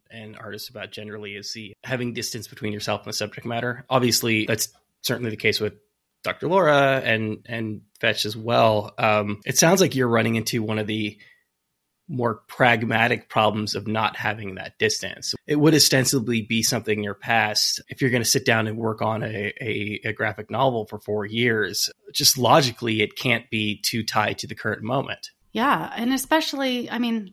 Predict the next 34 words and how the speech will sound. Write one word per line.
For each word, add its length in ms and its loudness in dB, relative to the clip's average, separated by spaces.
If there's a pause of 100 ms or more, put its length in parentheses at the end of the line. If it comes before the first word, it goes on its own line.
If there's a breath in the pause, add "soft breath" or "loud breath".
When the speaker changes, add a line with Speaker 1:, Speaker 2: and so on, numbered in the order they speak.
(100)
Speaker 2:
that's 280 2
the, 220 -4
you 100 -2
know, 100 0
the 80 -10
thing 200 -4
about 220 0
comics 360 -2
journalism 800 -2
too, 280 0
is 120 -4
just, 180 -6
like, 160 -2
if 160 -12
you're 80 -10
talking 360 0
about 220 2
events 340 0
as 240 -2
they're 120 0
unfolding, 720 -2
if 100 -2
I'm 100 4
trying 220 2
to 40 -8
talk 160 2
about 200 0
an 80 0
identity 540 0
that's 200 -8
shifting 440 -2
because 240 -4
America's 400 -2
shifting, 500 -2